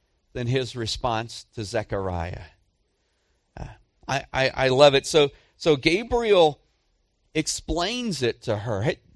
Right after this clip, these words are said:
have you ever got, God's ever moving in your life or moving in your heart, and y-, you know that this is the direction that God wants you to go, and you say, "Lord, I, I, I'm not sure, I don't understand.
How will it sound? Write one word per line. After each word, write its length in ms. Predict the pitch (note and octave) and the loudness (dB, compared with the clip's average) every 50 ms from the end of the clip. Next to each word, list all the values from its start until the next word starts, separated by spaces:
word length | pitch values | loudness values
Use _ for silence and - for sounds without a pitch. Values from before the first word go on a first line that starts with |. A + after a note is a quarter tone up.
| _ _ | _ _
have 200 | - - D#3 D#3+ | -10 -8 -8 -6
you 100 | G#3 C#4 | -6 -8
ever 380 | D#4+ C#4+ A#3+ G3 D#3 C#3 B2+ - _ _ _ _ _ - A#2 | -6 -4 -4 -2 -2 -2 -4 -8 _ _ _ _ _ -18 -6
got, 380 | A2+ C#3+ C#3+ E3+ G3+ - - C#3 | -4 -4 -2 -2 -4 -8 -10 -6
God's 360 | - D#3 D#3+ F#3 F#3+ D#3+ C#3+ E3 | -4 -4 -4 -4 -6 -6 -4 -4
ever 240 | E3 E3 E3 D#3 | -4 -2 -2 -4
moving 480 | C3 C3 C#3 D3 D#3 D#3 D#3+ D#3 D#3 D3+ | -4 -4 -2 -2 -2 -2 -2 -4 -6 -6
in 140 | G2 C#3 C3+ | -8 -8 -6
your 120 | B2+ B2 | -6 -4
life 400 | A#2 B2 C#3 C#3+ C#3 C#3+ C3+ - | -4 -2 -2 -2 -4 -6 -8 -8
or 80 | B2 A2+ | -8 -6
moving 320 | A#2+ C#3 D#3+ E3 E3 D3+ | -4 -4 -4 -4 -4 -6
in 100 | D3 C3+ | -6 -6
your 140 | B2+ A#2+ A#2+ | -6 -8 -8
heart, 420 | - - D3+ C#3 C#3 C3+ C3+ B2+ | -6 -2 0 0 2 0 0 -2
and 200 | A#2+ A2+ A2 A2+ - _ _ _ _ _ _ _ _ _ _ _ _ _ _ _ _ _ _ | -4 -6 -6 -8 -10 _ _ _ _ _ _ _ _ _ _ _ _ _ _ _ _ _ _
y-, 80 | - - - - - - _ _ _ _ _ - | -20 -20 -20 -20 -20 -20 _ _ _ _ _ -6
you 400 | C3+ D3+ - - D3 D#3 E3 D#3+ | -6 -6 -6 -4 -2 -2 0 0
know 420 | C#3+ C#3 D3 D#3 E3+ F#3 G3 G3 | 0 2 4 4 4 6 4 4
that 180 | E3+ E3+ D3 D3 | 2 0 -2 -4
this 200 | E3+ E3+ - - | -4 -6 -4 -6
is 100 | D3+ C#3+ | -8 -8
the 100 | D3 C#3+ | -8 -10
direction 440 | B2 B2 C#3+ D3+ D3 - - D3 C#3 | -6 -2 -2 -2 -2 -4 -6 -8 -8
that 80 | B2+ | -4
God 280 | B2 C3 C3+ C#3+ D3 C#3 | -2 -2 -2 0 -2 -4
wants 220 | C#3 C#3 C#3 - | -6 -6 -8 -8
you 80 | - B2+ | -10 -10
to 60 | A#2+ | -6
go, 340 | A#2 C3 C3 B2+ C3 B2+ B2 | -2 0 2 2 2 2 0
and 100 | A#2 A2+ | 0 -4
you 80 | B2 | -4
say, 200 | C3 - D3+ C#3+ | -4 -4 -4 -2
"Lord, 240 | B2+ C#3+ E3+ F3 E3+ | -2 -2 -2 -2 -2
I, 140 | F3 F#3+ - _ _ | -4 -6 -10 _ _
I, 160 | - E3 E3+ - _ | -12 -12 -12 -12 _
I'm 140 | - E3 G3 | -14 -12 -12
not 160 | G#3+ G3+ E3 | -12 -14 -14
sure, 140 | - - - | -14 -12 -12
I 40 | F3 | -10
don't 200 | F#3+ G#3+ G#3 F#3+ | -10 -8 -8 -6
understand. 640 | F3+ E3+ D3 B2 - - - D3 C#3 C#3 B2+ A#2 G2+ | -6 -6 -6 -8 -8 -10 -10 -12 -12 -12 -14 -16 -18